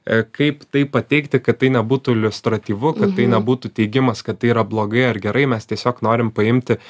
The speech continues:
Speaker 1: tuos archetipus, kuriuos galim pamatyti rajone ir, ir, ir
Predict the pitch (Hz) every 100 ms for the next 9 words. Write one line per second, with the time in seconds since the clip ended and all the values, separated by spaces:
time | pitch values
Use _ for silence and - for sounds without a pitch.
0 | - - 123 123 117 120 - 139 123 107
1 | 107 110 110 113 120 110 101 101 120 123
2 | 110 101 101 123 139 127 - - - -
3 | 110 110 110 - 113 110 110 101 - _
4 | _ _ _ _ _ - - - - 110